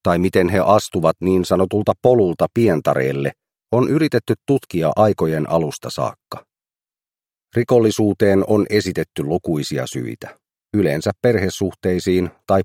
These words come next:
pakollisiin valintoihin vedoten. Ehkä joissain tapauksissa näin onkin, mutta tämän kirjan henkilöt ovat itse tehneet omat valintansa. He eivät koe, että heidän tekemiin ratkaisuihinsa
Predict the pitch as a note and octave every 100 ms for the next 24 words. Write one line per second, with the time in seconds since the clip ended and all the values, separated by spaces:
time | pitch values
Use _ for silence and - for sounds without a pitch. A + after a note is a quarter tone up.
0 | - A#2 A#2 G2+ G2 G2 F#2+ F#2+ G#2+ E2+
1 | D#2 D#2 D#2 F2 E2+ C#2+ - - G1+ -
2 | _ _ _ _ _ _ _ _ _ _
3 | _ A2 G#2+ E2+ F2+ A2+ - G#2+ G#2+ G2+
4 | G2+ - F#2+ G#2 G#2 G2+ F#2+ F#2 D2 -
5 | B1 - _ _ _ - G#2 G#2+ G2+ C#3+
6 | C3+ A2 A2+ G#2 E2 D#2 F2 D#2 C#2 B1+
7 | B1+ - _ - F#2 F#2 F2+ - D2+ -
8 | D#2 D#2 C#2+ C#2 - D#2 C#2+ - C2 A#1+
9 | A#1 G#1+ A#1 - - _ _ _ _ _
10 | _ _ _ _ - A2 A#2+ C3+ G#2 -
11 | B2+ A#2 D2 C2+ - D#2 F#2+ F2 D#2+ D#2+
12 | D#2 D2+ D#2+ D#2+ F2 - - C#2 - C2
13 | B1+ C2+ -